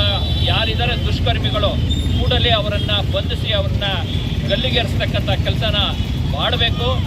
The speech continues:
ಈ ಮುಖಾಂತರ ನಮ್ಮ ಪ್ರತಿಭಟನೆ ಮುಖಾಂತರ ಆ ಪಶ್ಚಿಮ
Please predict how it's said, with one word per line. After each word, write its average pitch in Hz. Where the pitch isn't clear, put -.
ಈ -
ಮುಖಾಂತರ 240
ನಮ್ಮ 208
ಪ್ರತಿಭಟನೆ 240
ಮುಖಾಂತರ 220
ಆ 190
ಪಶ್ಚಿಮ 190